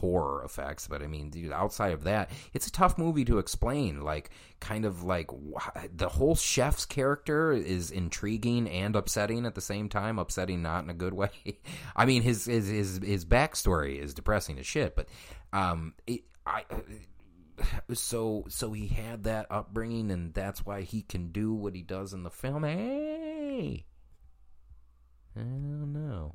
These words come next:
Maybe I, again, maybe I'm the idiot, which is a hundred percent possible. Uh, music by Hugh, uh, Wailenga. Uh, as mentioned before, cinematography by Wai Sung Cheng. Uh, editing by Elad Zazdak.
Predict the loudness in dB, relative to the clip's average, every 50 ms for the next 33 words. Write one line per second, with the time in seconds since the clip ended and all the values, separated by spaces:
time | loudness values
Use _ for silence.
0 | -10 -4 0 0 2 2 2 0 0 -2 -4 -4 -4 -4 -4 -2 0 0 0 0
1 | 0 -4 -6 -6 -6 -4 -2 0 0 0 0 -2 -2 -2 -4 -6 -10 -14 -16 -16
2 | -18 -20 -18 -14 -10 -8 -8 -8 -8 -8 -10 -10 -10 -8 -8 -8 -8 -12 -8 -4
3 | -2 0 2 2 2 0 0 -2 -4 -2 -2 -2 -2 -4 -6 -10 -12 -14 -18 -18
4 | -18 -18 -16 -16 -16 -16 -16 -12 -2 4 6 8 8 10 10 10 10 10 10 10
5 | 8 6 6 8 8 8 8 8 4 2 0 4 6 10 10 10 10 10 8 4
6 | 0 -4 0 2 4 4 6 4 4 2 4 2 2 2 2 2 2 2 2 2
7 | 4 4 4 2 0 -4 -10 -16 -18 -20 -20 -20 -20 -20 -20 -8 -2 2 4 4
8 | 4 4 6 6 8 6 6 6 4 4 4 4 2 2 4 4 4 4 6 6
9 | 4 4 4 4 4 4 4 4 4 2 0 2 2 2 2 2 2 2 0 0
10 | 0 0 0 0 0 -2 -2 0 2 4 4 4 4 2 2 0 0 0 -2 -2
11 | -6 -10 -14 -10 -8 -6 -4 -2 -2 -2 -2 0 0 0 2 2 2 0 2 2
12 | 2 2 2 2 0 -2 -2 0 2 4 4 4 4 2 0 -6 -12 -14 -12 -10
13 | -8 -6 -4 -2 2 4 4 4 4 2 0 0 0 2 2 2 0